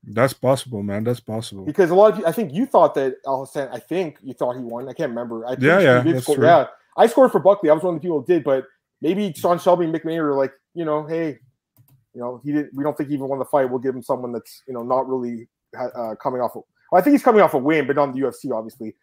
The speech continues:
Speaker 2: This guy
Speaker 1: Mm-hmm.
Speaker 2: actually, he went to the finals of the P F L tournament a few years ago, Marcel, and he, he got knocked out by Lewis Taylor, who
Speaker 1: Yeah,
Speaker 2: used to
Speaker 1: man,
Speaker 2: be
Speaker 1: I remember
Speaker 2: nicknamed
Speaker 1: that.
Speaker 2: Handguns, and then he changed it to Put Down the Guns. So that guy, uh, he won the million dollars, which was surprising.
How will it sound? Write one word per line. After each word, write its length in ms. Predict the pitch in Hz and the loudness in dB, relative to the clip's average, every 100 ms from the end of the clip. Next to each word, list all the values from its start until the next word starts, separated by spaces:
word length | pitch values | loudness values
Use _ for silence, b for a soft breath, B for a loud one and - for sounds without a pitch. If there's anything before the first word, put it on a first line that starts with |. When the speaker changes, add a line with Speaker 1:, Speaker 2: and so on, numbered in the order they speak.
| _ _ | _ _
Speaker 2:
This 120 | - 240 | -6 2
guy 140 | 302 | 4
Speaker 1:
Mm-hmm. 80 | 269 | 4
Speaker 2:
actually, 220 | 254 226 | 2 -4
he 100 | 208 | -2
went 180 | 180 - | 0 0
to 60 | |
the 60 | 196 | 0
finals 320 | - 180 180 | 2 2 0
of 40 | 170 | -2
the 60 | |
P 180 | 135 180 | -4 -6
F 120 | 151 | -2
L 100 | 180 | -2
tournament 340 | 190 170 131 113 | -2 -6 -8 -12
a 20 | |
few 120 | 120 | -12
years 200 | 110 107 | -12 -14
ago, 280 | 107 104 95 _ _ _ | -14 -16 -18 _ _ _
Marcel, 340 | 123 117 143 | -12 -6 -6
and 120 | 127 156 | -4 -6
he, 80 | 156 | -8
he 80 | 143 | -2
got 180 | 170 160 | 0 2
knocked 240 | 170 170 | 0 0
out 60 | 156 | -4
by 120 | 135 127 139 | -4 -6 -10
Lewis 240 | 143 151 - | -6 -6 -6
Taylor, 440 | - 147 135 104 - _ _ _ _ 123 | -6 -4 -4 -6 -14 _ _ _ _ -14
who 80 | 127 | -4
Speaker 1:
Yeah, 80 | 156 | -2
Speaker 2:
used 120 | 202 | 0
to 60 | - | 0
Speaker 1:
man, 20 | |
Speaker 2:
be 60 | - | 0
Speaker 1:
I 40 | |
remember 260 | - 110 110 | 0 0 0
Speaker 2:
nicknamed 200 | - 139 | 0 -2
Speaker 1:
that. 160 | 98 - _ - | -8 -14 _ -6
Speaker 2:
Handguns, 600 | 165 170 139 120 131 143 | -4 -2 -2 -4 -6 -8
and 120 | 139 | -4
then 80 | 151 | -4
he 80 | |
changed 240 | 135 156 139 | -4 -8 -8
it 100 | 135 | -8
to 80 | 123 | -8
Put 240 | - 123 | -6 -4
Down 240 | 135 147 | -2 -2
the 80 | 143 | -4
Guns. 440 | 117 110 101 _ _ | -6 -10 -14 _ _
So 300 | - 131 117 - _ _ _ _ | -10 -8 -8 -10 _ _ _ _
that 160 | 135 135 | -6 -2
guy, 220 | 156 139 | 0 2
uh, 260 | 135 127 117 | 2 0 -4
he 80 | 143 | -6
won 160 | 156 | -4
the 60 | 151 | -2
million 260 | 147 143 | -2 -4
dollars, 400 | 120 120 127 98 | -4 -6 -8 -12
which 140 | 117 113 | -20 -20
was 100 | 113 | -20
surprising. 480 | _ 120 113 107 | _ -10 -8 -12